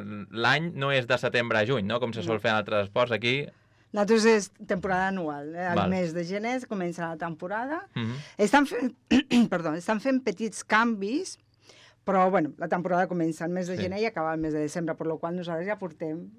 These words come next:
Speaker 2: quasi
Speaker 1: Clar.
Speaker 2: deu mesos de, de competicions i s'estan tancant, pues, això, en finals, no?
Speaker 1: Mm.
Speaker 2: Les finals que tenim ara.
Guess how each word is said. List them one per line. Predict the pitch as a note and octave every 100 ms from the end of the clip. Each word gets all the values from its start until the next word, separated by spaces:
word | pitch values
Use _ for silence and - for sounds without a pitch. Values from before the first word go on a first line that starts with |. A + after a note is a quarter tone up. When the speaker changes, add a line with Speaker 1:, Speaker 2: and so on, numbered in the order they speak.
| _
Speaker 2:
quasi | F#3 F3+
Speaker 1:
Clar. | F#3 E3+
Speaker 2:
deu | F#3 F#3
mesos | F#3 F3 F3 F#3 F#3+ G#3+
de, | F#3 D#3 D#3 D#3
de | D#3+
competicions | D#3 C#3+ D#3 D#3+ D#3 - F3+ G3 C#4+ - - _ _ _
i | - G#3+
s'estan | A3 G#3+ G#3 F#3+ F#3
tancant, | G3 F#3 F#3
pues, | G3 A3
això, | F3+ E3+ E3
en | F3 D#3
finals, | - D#3+ D3 C#3 C#3+ -
no? | F3 C4+ G3
Speaker 1:
Mm. | G2
Speaker 2:
Les | G2
finals | D3 C#3+ C#3+
que | C#3+
tenim | D3+ D3+ D3+
ara. | G3+ A3+